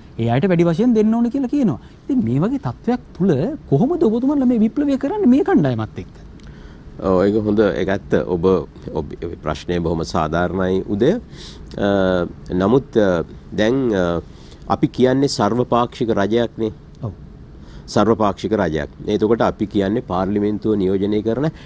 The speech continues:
Speaker 2: හැම පක්ෂයක්ම මේ රජයේ ඉන්න ඕන.
Speaker 1: හ්ම්.
Speaker 2: ඇමති මණ්ඩලය ඇතුළේ ඉන්න ඕන. අපි කියන්නේ ඒක. මාස හයකට, මාස හතකට, අටකට, නවයකට වැඩිය නෙවෙයි. දෙසැම්බර් වෙනකොට ඡන්දෙකට යන්න. එත-, එත-, එතකන් මේ අපි කියන්නේ. එතකොට ඒ කාලෙට මේ පක්ෂ ඔක්කොම ඉන්න.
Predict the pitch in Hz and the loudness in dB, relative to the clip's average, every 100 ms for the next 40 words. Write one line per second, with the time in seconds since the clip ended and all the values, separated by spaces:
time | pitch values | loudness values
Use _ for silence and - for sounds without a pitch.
0 | - - 151 185 143 - 202 196 190 170 | -4 4 4 6 2 -2 -2 -2 -2 -2
1 | 165 147 139 151 107 85 73 60 - 104 | 0 -2 -2 -2 -2 -6 -10 -14 -16 -14
2 | 76 127 156 - 202 156 117 92 90 95 | -8 2 4 4 4 0 -2 -6 -8 -8
3 | 87 80 73 73 95 117 139 135 107 78 | -10 -10 -12 -12 -10 -4 -4 -2 -4 -6
4 | 71 - - 135 147 - 202 180 165 90 | -12 -18 -4 2 2 2 -2 -4 -4 -8
5 | 92 - - - 107 143 185 156 147 160 | -12 -16 -20 -14 -8 -6 -2 -2 -4 -6
6 | 165 135 127 165 170 170 151 170 175 120 | -4 -4 -4 -4 -4 -4 0 4 4 2
7 | 113 156 185 175 180 107 - - 92 85 | -2 0 2 2 0 -2 -8 -18 -16 0
8 | 127 185 185 185 190 156 131 120 135 165 | 2 4 2 2 -2 -2 -4 -6 -6 -2
9 | 147 170 180 156 147 175 110 76 - - | 2 2 2 0 0 0 -2 -8 -16 -20
10 | - - 82 120 143 - 170 170 139 135 | -20 -14 -8 -4 -2 0 0 0 0 -2
11 | 117 113 120 92 73 - - - 135 190 | -2 -6 -4 -4 -6 -14 -6 0 2 2
12 | 117 - 254 - - - - - - - | 0 -2 -8 -10 -20 -20 -20 -20 -20 -20
13 | - - - - - 175 226 156 165 196 | -20 -20 -20 -8 4 4 4 0 0 0
14 | 175 180 180 143 139 208 175 220 202 202 | -2 -4 -2 -4 -2 -2 0 2 2 2